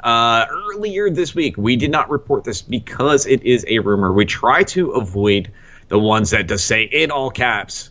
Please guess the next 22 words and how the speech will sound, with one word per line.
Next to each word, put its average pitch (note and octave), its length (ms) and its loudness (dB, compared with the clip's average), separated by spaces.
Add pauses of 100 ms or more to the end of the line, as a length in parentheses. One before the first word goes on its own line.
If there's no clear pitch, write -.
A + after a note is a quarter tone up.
(100)
"rumor," G2+ 800 -4
um, F#2+ 580 0
when, G2+ 260 -2
when F#2+ 220 -4
we G#2 80 -4
come G#2 220 -4
to G2 120 -6
news C3+ 220 0
stories. F#2 460 -2 (340)
Sometimes B2+ 500 0
we G#2+ 80 -2
try F#2 300 -2
to - 80 -6
report G2+ 320 -4
on F#2+ 60 -4
stuff A2 180 -4
that G2+ 100 -2
at F#2 60 -8
least G2 260 -4
sounds G2 320 0
somewhat G2+ 340 -4
credible. C#3+ 480 0